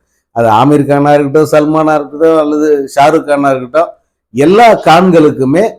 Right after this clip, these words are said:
ரஜினின்னா வந்து அவங்களுக்கு ரொம்ப பிடிச்ச ஒரு ஐகான் அவர். அது எல்லா மேடைகள்லயும் வந்து அவங்க பகிரங்கமா சொல்லுவாங்க, ரஜினி வந்து எங்களுடைய டெமி காட்,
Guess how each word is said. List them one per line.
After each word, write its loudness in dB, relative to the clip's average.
ரஜினின்னா 0
வந்து -2
அவங்களுக்கு -2
ரொம்ப -8
பிடிச்ச -8
ஒரு -2
ஐகான் -4
அவர். -20
அது 0
எல்லா 4
மேடைகள்லயும் 2
வந்து 2
அவங்க 0
பகிரங்கமா 0
சொல்லுவாங்க, -12
ரஜினி -4
வந்து -12
எங்களுடைய 0
டெமி -2
காட், -4